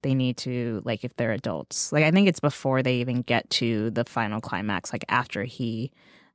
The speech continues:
uh, after the first House of Horrors,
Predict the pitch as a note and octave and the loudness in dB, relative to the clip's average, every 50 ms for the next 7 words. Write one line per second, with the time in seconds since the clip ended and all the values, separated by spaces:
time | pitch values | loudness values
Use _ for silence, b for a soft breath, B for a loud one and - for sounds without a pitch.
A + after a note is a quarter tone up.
0 | b _ - - B2+ A#2+ A#2 - - C3+ - - A#2+ B2 - - - C3 C3 C#3 | b _ 4 4 6 4 4 2 0 0 0 0 -4 -2 -4 -2 0 0 0 0
1 | - - - - - B B B B B _ _ _ _ - - - C#3 - - | 0 -2 -4 -6 -10 B B B B B _ _ _ _ -6 -2 -2 0 0 0
2 | D#3+ D#3 D3+ E3 D#3+ E3 E3+ D#3 E3 E3+ E3+ F3+ F3+ F3+ F3+ - - | -2 0 0 0 2 2 2 2 2 0 0 0 -2 -2 -4 -4 -6